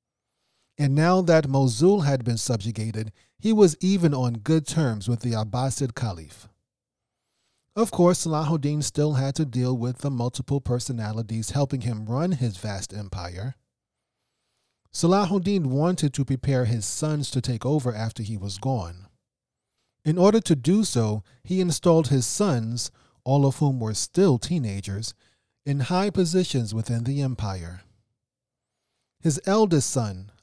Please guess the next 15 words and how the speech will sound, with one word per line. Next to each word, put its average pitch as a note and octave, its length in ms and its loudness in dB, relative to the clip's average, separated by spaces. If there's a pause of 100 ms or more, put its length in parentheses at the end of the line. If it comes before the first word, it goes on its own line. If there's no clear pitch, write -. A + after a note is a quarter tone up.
Al-Afdal, C3 800 -4
was C#3+ 180 0
about D#3 280 2
sixteen G3+ 600 -4
years F3 260 0
old B2+ 360 0
and A#2 160 -4
was A#2 180 -2
brought D#3+ 280 0
in A#2+ 200 -2
to A#2 120 -4
govern A#2 340 -4
Damascus A#2 640 -6
alongside A#2 720 -4
Salahuddin. G#2+ 920 -8